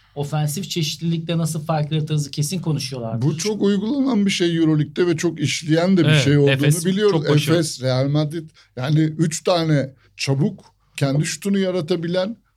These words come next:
Speaker 2: eşleşmelerde savunma tarafında size olarak yenilmeyen, en azından post-up
Speaker 3: Tabii.
Speaker 2: vermeyen ve oyunda akışkanlığı çok arttıran, akışkanlık seviyesini çok yukarı çeken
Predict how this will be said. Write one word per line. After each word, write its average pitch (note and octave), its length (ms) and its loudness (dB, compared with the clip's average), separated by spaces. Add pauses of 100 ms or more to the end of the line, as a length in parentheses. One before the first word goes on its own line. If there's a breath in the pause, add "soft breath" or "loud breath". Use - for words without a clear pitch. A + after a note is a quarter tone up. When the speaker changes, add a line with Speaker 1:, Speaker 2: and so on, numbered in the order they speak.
(120)
Speaker 2:
eşleşmelerde D#3 1160 0
savunma D#3 460 0
tarafında C#3 760 -2 (200)
size D#3 460 0
olarak C3+ 400 0
yenilmeyen, C#3+ 720 2 (180)
en - 120 -8
azından B2 520 -4
post-up B2+ 360 -4
Speaker 3:
Tabii. G2+ 180 -4
Speaker 2:
vermeyen B2 500 0 (240 soft breath)
ve E3+ 280 -2
oyunda D#3+ 460 0
akışkanlığı E3 760 0
çok - 240 -2
arttıran, C#3+ 480 0
akışkanlık C3+ 840 -4
seviyesini B2+ 560 -2
çok D#3+ 240 -4
yukarı D3 320 -2
çeken F3+ 440 -2